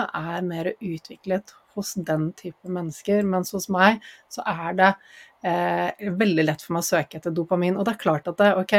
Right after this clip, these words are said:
er det arv, eller er det miljø? Det er begge deler, ikke sant? Fordi hver gang jeg tok det fallskjermhoppet, så ble jo den banen forsterket. Det var lettere og lettere tilgjengelig. Jeg likte det mer og mer.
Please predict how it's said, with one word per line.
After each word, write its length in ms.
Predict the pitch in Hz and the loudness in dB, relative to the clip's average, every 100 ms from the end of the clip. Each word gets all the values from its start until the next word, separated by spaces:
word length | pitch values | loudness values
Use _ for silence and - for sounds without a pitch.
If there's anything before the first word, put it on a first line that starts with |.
| 208 | 4
er 240 | 170 165 170 | 2 -2 2
det 200 | 185 190 - _ _ - | 4 4 0 _ _ 0
arv, 400 | 196 208 214 196 | 2 4 4 4
eller 320 | 185 185 185 | 4 6 4
er 320 | 185 170 165 | 4 0 0
det 100 | 175 | -2
miljø? 520 | 175 175 175 180 196 202 | 0 -2 0 2 2 2
Det 100 | 190 | 0
er 120 | 196 | 0
begge 240 | 226 208 208 | -2 -2 -2
deler, 440 | 220 196 233 262 | -2 0 0 0
ikke 200 | 226 196 | 0 0
sant? 220 | 214 240 - | 4 2 0
Fordi 280 | 214 214 202 | 2 4 4
hver 400 | 175 180 233 226 | 6 6 6 4
gang 220 | 202 202 | 4 4
jeg 160 | 185 185 | 2 2
tok 220 | 185 - | -4 -2
det 120 | 180 | 2
fallskjermhoppet, 680 | 185 160 - 151 170 202 233 - - - | 2 2 0 -2 2 2 2 -2 -20 -12
så 160 | - 196 170 | -4 -2 0
ble 460 | 180 170 156 151 160 | 2 4 4 2 2
jo 80 | 196 170 | 2 0
den 320 | 160 160 165 | 0 0 2
banen 400 | 170 151 160 160 | 2 2 0 -6
forsterket. 720 | 185 - 147 - - 202 - | -8 -4 -4 -4 -4 -4 -4
Det 120 | 190 180 | -4 0
var 140 | 185 | 2
lettere 380 | 185 190 - 180 | 0 -2 -4 -2
og 80 | 180 | 0
lettere 320 | 196 - 180 | -2 -8 -12
tilgjengelig. 480 | 185 175 165 170 190 196 - - _ | -6 -4 -4 -2 -2 -2 -14 -20 _
Jeg 100 | 185 | -2
likte 360 | 190 - - 165 | -2 -4 -10 -4
det 80 | 170 | -2
mer 300 | 170 156 165 | -2 -2 -2
og 60 | |
mer. 340 | 180 185 226 | 0 4 4